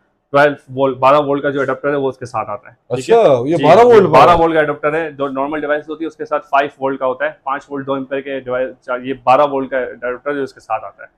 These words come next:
Speaker 2: गुड
Speaker 1: ठीक है,
Speaker 2: भाई।
Speaker 1: जो इसको चलाता है।
Speaker 2: और
Speaker 1: ठीक
Speaker 2: इसकी
Speaker 1: है?
Speaker 2: गारंटी वगैरह?
Speaker 1: इसकी आपको दो साल की जो है complete warranty मिल जाती है, आपको किसी किस्म की जो है परेशानी की जरूरत नहीं है, इसमें हर किस्म का सपोर्ट आपको मिलता है। अब हम इसकी जो है demo करके दिखाते हैं कि ये किस तरीके से वर्क करती है, और उसमें दो तीन गेम्स भी चला के दिखाते हैं,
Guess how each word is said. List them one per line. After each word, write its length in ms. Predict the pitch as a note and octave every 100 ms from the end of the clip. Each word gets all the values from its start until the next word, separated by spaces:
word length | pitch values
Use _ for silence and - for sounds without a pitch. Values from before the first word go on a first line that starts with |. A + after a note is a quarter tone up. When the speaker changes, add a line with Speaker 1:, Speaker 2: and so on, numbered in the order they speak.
| _ A#2
Speaker 2:
गुड 160 | A#2+
Speaker 1:
ठीक 100 | A2
है, 60 | A2
Speaker 2:
भाई। 60 |
Speaker 1:
जो 60 | C3+
इसको 160 | C3 A#2+
चलाता 340 | A2 G#2 -
है। 60 | - _ -
Speaker 2:
और 80 | C3
Speaker 1:
ठीक 120 | C#3
Speaker 2:
इसकी 140 | E3
Speaker 1:
है? 60 | D#3+
Speaker 2:
गारंटी 280 | E3+ F#3 G#3+
वगैरह? 380 | G3 F#3+ G#3+ A#3 -
Speaker 1:
इसकी 340 | - - G3
आपको 420 | G3 F3+ - F#3+ F3
दो 220 | D3+ F3+
साल 300 | F3 F3 F3
की 320 | F#3+ F#3 F3+
जो 180 | D3 D3+
है 100 | F3
complete 480 | D#3+ C#3+ C#3+ G3+ F3
warranty 380 | E3 D3+ D3
मिल 180 | C#3 B2+
जाती 300 | B2+ B2+ C#3
है, 280 | D3 E3 D#3+ B2+
आपको 400 | C3 - D#3 D3+
किसी 260 | D3+ D3
किस्म 240 | E3 D3+ D3+
की 120 | D3+
जो 120 | C#3
है 80 | D3
परेशानी 460 | D3 C3+ C3+ C3 C3
की 60 |
जरूरत 240 | A#2 A#2 A#2+
नहीं 60 |
है, 40 | C3
इसमें 220 | A#2+ B2+
हर 100 | D3
किस्म 300 | D#3 C#3 D3
का 100 | C#3+
सपोर्ट 340 | C3+ C3 C#3 B2+
आपको 320 | B2 G3 E3+
मिलता 260 | B2 A#2
है। 60 | G#2
अब 120 | D3
हम 120 | E3+ F3
इसकी 280 | F3 F#3
जो 120 | D#3+ E3+
है 120 | F3
demo 260 | C3 D3+
करके 220 | E3 D#3+ D#3+
दिखाते 300 | D3+ D3 E3
हैं 100 | D#3
कि 40 |
ये 60 | C#3+
किस 160 | C#3+
तरीके 340 | _ D3 D3 D3+
से 120 | D3+
वर्क 280 | A#2 C#3 D3
करती 260 | C#3 - D#3
है, 60 |
और 80 | C#3+
उसमें 220 | C#3 D3
दो 100 | C3
तीन 200 | C#3 C#3+
गेम्स 240 | B2+ C#3 C3+
भी 60 |
चला 200 | C3+ C#3
के 80 | C3+
दिखाते 320 | C3 B2+ B2
हैं, 140 | C#3